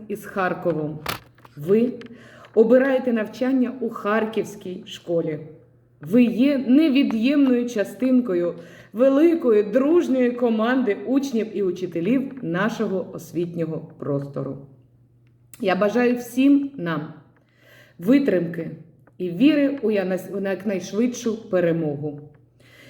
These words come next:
І прошу використовувати усі можливості, усі ресурси, аби розвиватися, прагнути до високого звання людина. Людина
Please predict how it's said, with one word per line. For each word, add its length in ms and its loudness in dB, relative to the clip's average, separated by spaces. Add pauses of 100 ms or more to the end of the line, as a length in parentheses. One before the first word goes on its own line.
(440)
І 80 2
прошу 360 4
використовувати 920 0
усі 340 4
можливості, 1080 0 (200)
усі 340 2
ресурси, 840 -2 (760)
аби 420 2 (300)
розвиватися, 1000 -4 (1080)
прагнути 640 4
до 140 0
високого 580 -2
звання 560 -6 (560)
людина. 540 -2 (560)
Людина 540 4